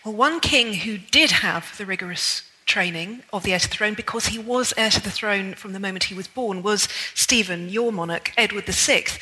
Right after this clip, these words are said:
And you've called your book about him, Edward, uh, Henry the eighth's longed-for heir, who inherited the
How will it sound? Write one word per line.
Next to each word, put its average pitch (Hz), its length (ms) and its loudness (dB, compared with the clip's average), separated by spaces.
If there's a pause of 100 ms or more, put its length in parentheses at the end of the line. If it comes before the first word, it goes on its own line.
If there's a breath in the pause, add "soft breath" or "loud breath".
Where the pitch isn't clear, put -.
(580 loud breath)
And 254 180 0
you've 269 180 -6
called 359 380 -2
your 285 160 -2
book 196 300 -2
about 185 680 -2
him, 175 520 -2 (200)
Edward, 202 300 -4
uh, 190 240 -2
Henry 190 260 0
the 202 80 2
eighth's 190 320 2
longed-for 226 680 -4
heir, 160 380 0 (1000 loud breath)
who 208 80 -2
inherited 262 500 4
the - 80 -4